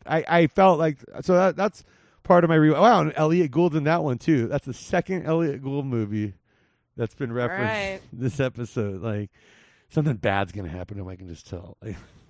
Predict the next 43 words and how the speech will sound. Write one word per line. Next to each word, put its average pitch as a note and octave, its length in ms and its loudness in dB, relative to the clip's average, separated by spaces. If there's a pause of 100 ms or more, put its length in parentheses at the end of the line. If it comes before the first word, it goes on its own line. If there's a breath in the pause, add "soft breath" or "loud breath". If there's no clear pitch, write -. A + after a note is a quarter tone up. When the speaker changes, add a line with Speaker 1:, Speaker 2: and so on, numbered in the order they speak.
(120)
Speaker 2:
No, A#3 720 -6
don't B3+ 220 -10
say F#3 360 -4
that. F3+ 320 0
Speaker 1:
and G3 100 6
anytime A#3+ 380 6
I B3 160 8
start A#3+ 240 6
hyping G#3 340 2
someone G#3 320 2
up, G3 280 2
like, C#3+ 200 -2
it's B2+ 120 -8
just C#3 200 -6
like, B2 200 -2
"Oh B2+ 200 4
no." B2 600 2
Like, A2 400 -4
Speaker 2:
Oh, F2 160 -18
no. E3 580 -16 (320 soft breath)
Speaker 1:
I C#3 100 0
did E3 140 2
Speaker 2:
Don't E3 40 0
Speaker 1:
a D3+ 40 0
Speaker 2:
say A#2+ 60 -10
Speaker 1:
Joe E3+ 160 6
Speaker 2:
that. - 60 0
Speaker 1:
Cocker E3 560 0
song E3+ 280 0
at D3 80 -8
karaoke D#3 600 -4
and A#2 120 -8
killed D3+ 260 -2
it C3+ 60 -2
one D3+ 180 -4
time, D#3 220 -2
and C#3 80 -4
then C3 60 -4
he B2+ 80 -6
died B2+ 280 -4
the B2+ 60 -8
next B2+ 240 -8
day. B2 460 -6